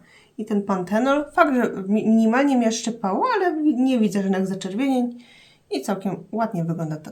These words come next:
Podkład dzisiaj to będzie Rimmel Match Perfection w kolorze sto jeden Classic Ivory. Taką jedną pompkę, o proszę bardzo, przeważnie na-, nakładam dwie, ale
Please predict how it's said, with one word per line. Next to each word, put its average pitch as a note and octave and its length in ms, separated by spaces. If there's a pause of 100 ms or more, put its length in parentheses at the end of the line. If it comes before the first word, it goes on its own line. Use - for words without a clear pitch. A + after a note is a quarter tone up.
(100)
Podkład D4+ 520
dzisiaj B3 500
to G#3+ 200
będzie G#3 720
Rimmel G#3 420
Match F#3+ 240
Perfection G#3 920 (1200)
w - 20
kolorze G3+ 500
sto C#4 260
jeden A#3 460
Classic F#3+ 420 (320)
Ivory. D#3 380 (200)
Taką G3+ 380
jedną F#3+ 500
pompkę, B3+ 840 (220)
o F3+ 120
proszę F#3+ 380
bardzo, A3 300
przeważnie G#3+ 380
na-, G3 200
nakładam G#3 720
dwie, E4+ 240 (520)
ale C4 460